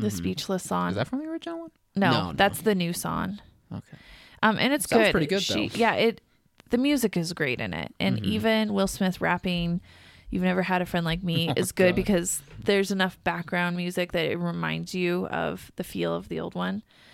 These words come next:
Speaker 3: Okay.
Speaker 2: Um, yeah, I thought it was all pretty, it wasn't as bad as I was expecting. So
Speaker 3: Where does it rank in the live action Disney
Speaker 2: Well,
Speaker 3: remake, re-,
Speaker 2: I thought
Speaker 3: adaptations?
Speaker 2: that the music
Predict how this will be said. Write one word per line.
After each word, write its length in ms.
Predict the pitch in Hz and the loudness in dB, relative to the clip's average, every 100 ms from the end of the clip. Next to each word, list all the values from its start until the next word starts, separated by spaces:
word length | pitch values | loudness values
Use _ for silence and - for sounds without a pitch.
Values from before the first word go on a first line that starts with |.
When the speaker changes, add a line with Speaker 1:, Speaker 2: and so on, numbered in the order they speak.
| - | -12
Speaker 3:
Okay. 200 | 147 139 156 - | -8 -8 -6 0
Speaker 2:
Um, 480 | 233 220 214 226 247 _ | 0 2 -2 -6 -10 _
yeah, 240 | - 392 285 - | -4 -2 -2 -4
I 80 | |
thought 160 | 214 240 | -2 0
it 60 | 233 | 0
was 240 | 226 - - - _ | -4 -8 -18 -20 _
all 160 | 190 | -4
pretty, 460 | 196 - 208 202 208 - _ - - - - - | -4 -4 -4 -4 -6 -10 _ -20 -20 -10 -6 0
it 100 | 233 | 4
wasn't 240 | 277 285 | 4 4
as 120 | 294 | 2
bad 440 | 240 208 202 202 208 | 2 2 4 4 2
as 320 | - 208 208 | 0 -2 -2
I 140 | 190 | -2
was 180 | 185 185 | -2 -2
expecting. 840 | 175 - - 170 - 233 254 277 - _ | -4 -8 -8 -8 -6 -6 -4 -8 -10 _
So 260 | - 208 | 0 2
Speaker 3:
Where 140 | 190 123 | 2 0
does 120 | 120 | 0
it 80 | 107 | -2
rank 360 | 107 107 110 113 | 0 0 0 0
in 120 | 107 | -2
the 80 | 92 | -2
live 260 | 95 95 | -2 -2
action 400 | 98 98 - 107 | -2 -4 -4 -4
Disney 480 | 107 98 - 90 113 - - - - - - | -2 -4 -4 -6 -6 -10 -20 -20 -20 -20 0
Speaker 2:
Well, 260 | 302 311 | 4 6
Speaker 3:
remake, 260 | 311 - 185 - | 6 2 -2 -8
re-, 300 | 101 196 185 - | -4 -2 -2 0
Speaker 2:
I 240 | 254 330 | 4 4
thought 200 | 349 330 | 4 2
Speaker 3:
adaptations? 640 | 294 277 262 202 247 226 - | 4 2 0 2 2 2 -2
Speaker 2:
that 80 | |
the 220 | - 214 208 | 2 4 4
music 760 | 196 202 208 208 202 196 - | 0 0 0 2 2 0 -2